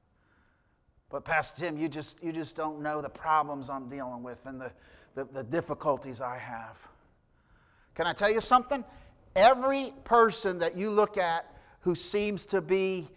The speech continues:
uh, you know, Joe or Josephine, super Christian and is just serving God and has the joy of the Lord and is winning souls to Christ and involved in ministry,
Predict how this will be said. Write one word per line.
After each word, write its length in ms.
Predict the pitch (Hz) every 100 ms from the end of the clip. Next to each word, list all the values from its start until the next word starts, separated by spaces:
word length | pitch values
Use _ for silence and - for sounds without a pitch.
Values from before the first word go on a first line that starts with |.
| - _ _ -
uh, 320 | 147 151 147
you 100 | 160
know, 160 | 170 165
Joe 280 | 143 196 214
or 100 | 196
Josephine, 540 | 175 196 190 185 196
super 340 | - 220 208 196
Christian 560 | - 208 - 196 196
and 160 | 165 156
is 160 | 156
just 380 | 131 165 - -
serving 460 | - 208 214 180 156
God 360 | 202 214 208
and 80 | 170
has 220 | 185 185
the 120 | 160 151
joy 420 | - 208 214 208
of 60 | 170
the 80 |
Lord 420 | 165 175 208 220 180
and 100 | 156
is 80 |
winning 320 | 147 208 233 185
souls 460 | - 214 214 196
to 100 | -
Christ 680 | - - 226 214 202 185 -
and 100 | 156
involved 500 | 151 156 214 214 185
in 160 | 175 175
ministry, 460 | 220 220 - 214